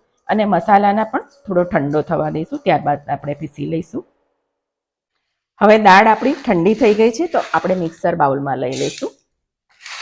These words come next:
અને એને પીસી લેવાનું છે. આપણે દરદરી પીસવાની છે, એકદમ ફાઇન પેસ્ટ નથી કરવાની, એ વાતનું ધ્યાન રાખજો.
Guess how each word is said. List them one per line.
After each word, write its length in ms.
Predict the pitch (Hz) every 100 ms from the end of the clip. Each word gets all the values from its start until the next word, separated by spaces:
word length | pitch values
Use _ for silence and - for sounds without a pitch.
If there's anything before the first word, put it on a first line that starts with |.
| - - - - -
અને 140 | 160 170
એને 120 | 175
પીસી 300 | 180 165 180
લેવાનું 440 | 170 165 160 160 165
છે. 140 | 220 - - - - _ _
આપણે 240 | - - 220
દરદરી 500 | 180 190 202 214 226
પીસવાની 520 | 180 170 160 147 151
છે, 120 | 180
એકદમ 260 | 160 190 208
ફાઇન 340 | - 160 185
પેસ્ટ 320 | 196 196 -
નથી 240 | 175 165 147
કરવાની, 460 | - 131 139 147
એ 40 | 147
વાતનું 320 | 151 - 170
ધ્યાન 300 | 165 151 165
રાખજો. 380 | 170 165 -